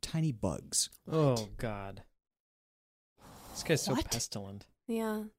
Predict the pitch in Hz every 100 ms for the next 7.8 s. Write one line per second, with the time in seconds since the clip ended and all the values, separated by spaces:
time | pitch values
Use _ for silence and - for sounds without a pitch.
0 | - 120 120 - 117 175 156 143 - -
1 | 117 - 135 101 - - - 156 156 135
2 | 104 85 - - 120 127 117 95 87 -
3 | _ _ - - - - - - - -
4 | - - 135 151 139 123 117 117 107 _
5 | - 120 101 92 82 80 - - 107 95
6 | 87 98 85 - 208 226 226 - - 165
7 | 185 226 - 110 101 90 85 53